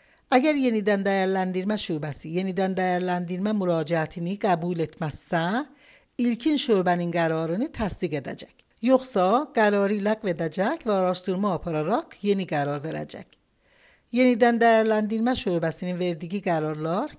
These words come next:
kəsin qərarlardır və icra edilməlidir və onları dəyişdirəcək ya da ləğv edə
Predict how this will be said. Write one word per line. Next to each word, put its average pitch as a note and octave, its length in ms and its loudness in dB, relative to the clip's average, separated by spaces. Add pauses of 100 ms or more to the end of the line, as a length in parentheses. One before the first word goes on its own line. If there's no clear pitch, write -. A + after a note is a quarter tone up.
kəsin B3+ 400 0
qərarlardır A#3+ 880 2 (320)
və G3+ 160 2
icra F#3+ 340 0
edilməlidir F#3 800 -2 (320)
və A3 100 4
onları A3 460 2
dəyişdirəcək F3+ 1000 0
ya A3 140 4
da F3+ 160 0
ləğv F#3+ 320 -2
edə E3 160 0